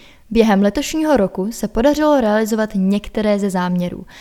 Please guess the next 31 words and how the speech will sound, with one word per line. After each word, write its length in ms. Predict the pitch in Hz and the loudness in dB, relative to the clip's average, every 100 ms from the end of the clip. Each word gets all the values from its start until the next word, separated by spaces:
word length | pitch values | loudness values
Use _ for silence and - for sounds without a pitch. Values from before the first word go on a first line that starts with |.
| - _ | -20 _
Další 460 | 196 185 202 - 330 | -2 -2 -2 -2 -4
chceme 300 | - 240 196 | 0 2 2
zavést 360 | 190 190 185 - | 0 -2 -2 -4
po 120 | 180 | -4
zimě. 340 | 180 180 170 175 _ _ _ _ _ _ - - - - - _ | 0 0 -2 -8 _ _ _ _ _ _ -20 -20 -20 -20 -20 _
Během 240 | 214 202 196 | 0 2 2
tohoto 360 | 240 302 349 | 2 0 0
roku 300 | 294 190 175 | 0 -2 -6
všichni 460 | 175 - 262 - 320 | -10 -8 -6 -6 -4
zúčastnění 760 | 240 214 208 - 180 175 175 | -2 -2 -6 -6 -4 -4 -4
výrazně 460 | 170 196 262 262 269 | -4 0 0 2 0
pracovali 520 | 269 220 226 208 180 | -2 -4 -2 0 0
na 120 | 160 | -2
tom, 340 | 160 - 90 262 - | -6 -6 -4 -4 -2
aby 180 | 202 233 | 0 0
se 140 | 208 | 0
dopředu 440 | 196 196 - 294 | -2 -2 -4 -4
posunula 500 | 277 226 - 220 214 | -4 -4 0 0 0
cyklistická 720 | 208 226 254 269 - - 247 214 | -4 -6 -4 -6 -8 -6 -2 -2
doprava 380 | 185 185 180 | -2 -4 -4
v 120 | 175 - | -6 -8
Příbrami. 580 | - 202 185 190 160 - _ - - _ _ _ _ | -8 -4 -2 -2 -4 -12 _ -20 -20 _ _ _ _
Chceme 340 | - 285 277 | -4 0 2
dát 240 | 311 302 285 | 2 -2 -2
lidem 320 | 226 190 190 | -2 -2 -2
možnost 580 | 185 185 190 226 - - | -2 -2 -4 -8 -12 -14
co 140 | - 196 | -6 -4
nejpřirozeněji 880 | 190 190 - 277 277 277 277 269 254 | -4 -4 -4 -2 -2 0 0 0 -2
a 100 | 196 | -4
nejbezpečněji 800 | 185 190 220 - 233 - 208 170 | -2 -2 -4 -4 -4 -2 -2 -2
cestovat 480 | 202 196 233 226 | -8 -8 -6 -6